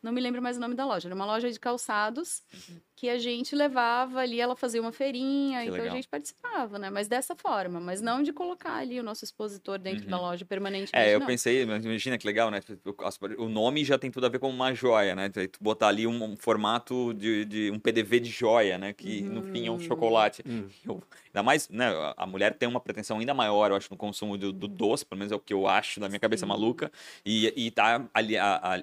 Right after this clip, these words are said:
Speaker 2: a, aliado a uma marca também super importante, tem esse cruzamento de, de, de validade de
Speaker 1: É uma
Speaker 2: marca,
Speaker 1: ótima ideia.
Speaker 2: né?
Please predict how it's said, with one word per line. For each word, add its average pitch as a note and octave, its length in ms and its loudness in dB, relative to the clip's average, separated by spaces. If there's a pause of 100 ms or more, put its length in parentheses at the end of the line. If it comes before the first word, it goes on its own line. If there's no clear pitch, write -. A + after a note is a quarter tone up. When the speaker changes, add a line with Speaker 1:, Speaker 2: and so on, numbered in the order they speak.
Speaker 2:
a, D#2+ 440 -2
aliado G#2+ 500 6
a - 20 4
uma G2 220 0
marca G2 320 -2
também A2 380 -2
super A#2 280 -2
importante, G2 460 -6
tem G#2+ 100 -8
esse - 140 -10
cruzamento G2 600 -4
de, F#2+ 240 -6 (280)
de, F2+ 280 -6
de F#2 120 -8
validade F#2+ 600 0
de F#2+ 100 -6
Speaker 1:
É F#2 40 -2
uma F2 180 -2
Speaker 2:
marca, F2+ 200 -6
Speaker 1:
ótima C2+ 120 -10
ideia. E2 320 -8
Speaker 2:
né? - 60 -14